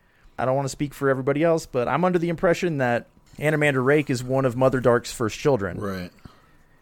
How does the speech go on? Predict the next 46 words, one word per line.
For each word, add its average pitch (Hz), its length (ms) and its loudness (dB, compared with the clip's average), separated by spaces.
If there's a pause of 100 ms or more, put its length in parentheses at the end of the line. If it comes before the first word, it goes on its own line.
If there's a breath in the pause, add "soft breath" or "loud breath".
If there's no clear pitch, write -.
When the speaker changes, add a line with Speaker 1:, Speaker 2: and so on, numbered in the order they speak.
(160 soft breath)
Speaker 1:
And 117 160 -2
how 139 200 2
can 143 200 -2
he 135 160 0
be 127 440 2
the, 113 680 -2
you 131 100 -8
know, 110 240 -4
uh, 117 120 -2
one 123 260 -4
of 113 80 0
the 120 140 -4
first - 480 -2
children 131 320 0
of 113 100 -4
Mother 113 240 2
Dark 120 400 4 (140)
and 139 360 -4
a 143 120 0
child 139 420 0
of 123 140 -6
Tiama? 143 640 -4 (120)
I 113 140 -2
don't 113 140 -2
know. 87 280 -8
I'm, 107 240 -6
uh, 104 220 -6 (140)
just 139 180 -4
questions, 160 580 0
no 139 160 -2
answers. 143 520 -4
There's 113 160 -6
no 143 120 0
glossary 123 680 -2
help 135 340 0 (340 soft breath)
Speaker 2:
None 104 220 -2
on 98 200 -2
this 110 200 -4
one. 95 100 -4
Speaker 1:
for 160 100 4
the 143 100 2
A-, 143 200 -2 (160)
Azath 147 420 4
or 165 280 2
for 107 680 -2
Tiama. 98 460 -6